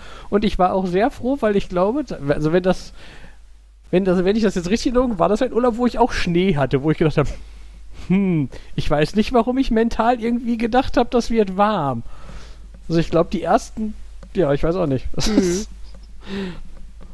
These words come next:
Speaker 1: Ich glaub, weil die Wetterprognose für die
Speaker 2: Mhm.
Speaker 1: nächsten drei Tage gesagt hat, wird warm. „Oh, ist gutes Wetter da dann.“ Und dann so,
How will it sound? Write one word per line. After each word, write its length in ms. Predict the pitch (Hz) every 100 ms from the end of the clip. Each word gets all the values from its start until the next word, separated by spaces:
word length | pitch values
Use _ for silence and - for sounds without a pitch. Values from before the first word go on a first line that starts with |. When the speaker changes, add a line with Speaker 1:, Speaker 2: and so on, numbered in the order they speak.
| - - - - -
Speaker 1:
Ich 60 | -
glaub, 220 | 185 196
weil 100 | 202
die 100 | 196
Wetterprognose 720 | 202 - 254 214 196 202 196
für 140 | 202 180
die 80 | 175
Speaker 2:
Mhm. 60 |
Speaker 1:
nächsten 240 | 196 220 214
drei 140 | 214
Tage 340 | 214 233 214 180
gesagt 360 | 160 143 -
hat, 120 | 143
wird 140 | 151 139
warm. 200 | 131 131
„Oh, 200 | 302 202
ist 180 | 175 -
gutes 320 | 226 226 -
Wetter 240 | 220 175
da 160 | 131 117
dann.“ 260 | 127 135 160
Und 140 | 151
dann 80 | 156
so, 140 | 143